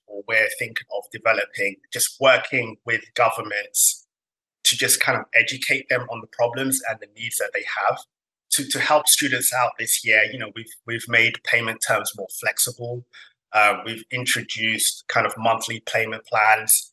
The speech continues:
um, where, uh, there's been a need and also we have, uh, a provision for vulnerable students as well. So people who are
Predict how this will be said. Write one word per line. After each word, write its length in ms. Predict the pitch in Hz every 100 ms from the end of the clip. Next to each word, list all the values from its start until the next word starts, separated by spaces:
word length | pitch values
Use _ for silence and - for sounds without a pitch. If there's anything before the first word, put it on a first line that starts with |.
| 107
um, 260 | 101 98 98 _ _
where, 400 | - 104 104 101 - _ _ _ _
uh, 160 | - 104 104
there's 220 | 110 107
been 180 | 110 98
a 120 | 101
need 380 | 113 123 123 127 - _ _ _ _ -
and 300 | 117 110 104
also 400 | 135 127 - 107
we 160 | 104 - - _ _ -
have, 220 | 131 117 110 _ _
uh, 320 | 113 107 104 98 -
a 60 | -
provision 500 | - 107 127 110 113 - -
for 200 | 107 101 _
vulnerable 440 | - 123 117 - -
students 560 | - - 120 101 -
as 140 | - -
well. 200 | 131 104 -
So 160 | - 98
people 340 | 131 120 113 107
who 80 |
are 100 | 101